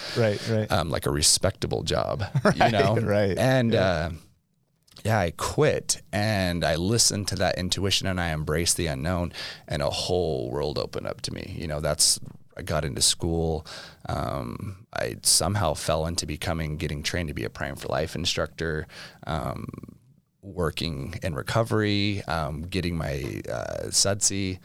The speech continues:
Speaker 2: and then ended up getting, you know, like, like for me going to school, I never expected to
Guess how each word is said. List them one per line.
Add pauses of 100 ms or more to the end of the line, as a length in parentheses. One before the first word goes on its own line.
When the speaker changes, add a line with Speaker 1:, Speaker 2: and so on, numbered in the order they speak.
(340)
Speaker 2:
and
then
ended
up
getting, (140)
you
know,
like,
like
for
me
going
to
school,
I
never
expected
to